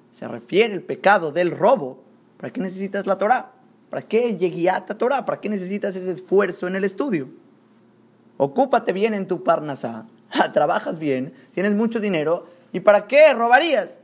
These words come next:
Se te va a olvidar el robar si tienes cómo comer. Pero ¿cuál es la respuesta?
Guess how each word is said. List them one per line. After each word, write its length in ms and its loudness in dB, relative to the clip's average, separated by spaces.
Se 160 -10
te 60 0
va 80 2
a 20 4
olvidar 360 2
el 100 -6
robar 480 4
si 160 -8
tienes 420 0
cómo 240 0
comer. 360 -4
Pero 140 -10
¿cuál 180 0
es 80 -6
la 140 0
respuesta? 640 -2